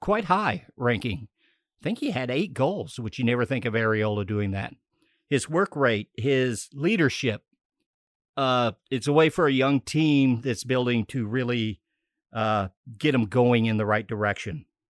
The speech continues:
They went out and signed for a club record fee of nearly ten million dollars, Alan Velasco, a nineteen-year-old Argentine winger. He signed as a young D P. Exciting player. Uh,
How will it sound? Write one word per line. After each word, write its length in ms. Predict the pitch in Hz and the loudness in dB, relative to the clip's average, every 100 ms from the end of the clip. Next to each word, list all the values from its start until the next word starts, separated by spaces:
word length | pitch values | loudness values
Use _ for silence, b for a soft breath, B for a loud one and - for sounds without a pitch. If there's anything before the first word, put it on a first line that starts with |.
| _ _ _ _ _ _ _ | _ _ _ _ _ _ _
They 140 | 123 | 0
went 200 | 139 180 | 2 4
out 160 | 208 202 - | 2 0 0
and 160 | 127 | 0
signed 500 | - 160 156 160 156 | 0 -2 0 0 -2
for 160 | - 131 | -2 -6
a 40 | |
club 280 | - 196 160 | -2 -2 0
record 320 | 156 151 147 | -2 -2 -4
fee 200 | - 143 | -2 0
of 60 | 127 | 2
nearly 400 | 123 139 123 110 | 2 2 0 -4
ten 400 | - - 220 202 | -2 2 2 2
million 340 | 185 180 156 | 2 0 0
dollars, 480 | 139 135 135 131 117 | 0 0 0 -2 -4
Alan 300 | - 151 160 | -4 -2 0
Velasco, 720 | 127 123 127 117 - 110 101 - _ _ _ _ _ _ | 0 0 0 -2 -6 -8 -8 -10 _ _ _ _ _ _
a 320 | 113 110 107 | -4 -2 0
nineteen-year-old 760 | 110 123 139 165 147 147 135 135 | 2 0 0 2 2 2 0 0
Argentine 680 | 131 139 156 143 165 151 123 | 0 0 0 -2 0 0 2
winger. 420 | 131 143 208 - _ - _ _ _ | 2 2 0 -4 _ -20 _ _ _
He 180 | - 120 | -4 -2
signed 320 | 113 143 123 | -2 -2 -2
as 140 | 120 117 | -2 -2
a 40 | |
young 320 | 110 113 127 | 0 2 2
D 180 | 131 143 | 2 0
P. 400 | 127 135 139 175 _ _ _ _ _ _ _ _ | -2 -4 -4 -6 _ _ _ _ _ _ _ _
Exciting 560 | - 107 - 139 143 135 | -14 -8 2 2 4 2
player. 560 | - 151 139 131 123 - _ _ _ _ _ _ _ | 0 0 2 2 0 -4 _ _ _ _ _ _ _
Uh, 360 | 117 113 110 | -2 2 2